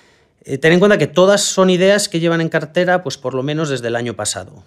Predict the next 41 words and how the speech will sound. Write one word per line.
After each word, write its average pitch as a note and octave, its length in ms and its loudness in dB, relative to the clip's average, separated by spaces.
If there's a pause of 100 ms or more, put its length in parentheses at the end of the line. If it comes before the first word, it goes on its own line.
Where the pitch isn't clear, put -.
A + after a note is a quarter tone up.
(100)
Y A2+ 80 -14
en A2 60 -10
dos A2 160 -10
mil B2 120 -8
veintidós C3+ 480 -4
tuvieron, C3 400 -4
generaron B2 300 -8
un B2 40 -8
comportamiento B2+ 760 -6
muy C3+ 520 -2
negativo. A2 540 -6
No, - 140 -20
no - 80 -20
funcionaron D3 640 -2
y D3+ 40 0
nos B2 120 -4
restaron A#2+ 360 -8
bastantes B2 400 -12
puntos B2 320 -10
de, A2+ 400 -6
de G#2+ 120 -10
rentabilidad A2 440 -10
del A2 100 -6
fondo. G#2 360 -12 (960)
Y C#3 140 -8
desde A2+ 280 -4
enero, E3 480 2
en D3 80 -4
un C3 80 -4
mercado C3 340 -4
fuerte, D3 280 -4
pues, - 200 -10
OPDE A#2+ 260 -6
debe A#2+ 180 -4
ir A#2+ 120 -2
aproximadamente A2 360 -10
un G#2+ 120 -6
veinte A2+ 240 -8
por G#2+ 100 -12
ciento G2+ 220 -14
arriba, D#3 640 -2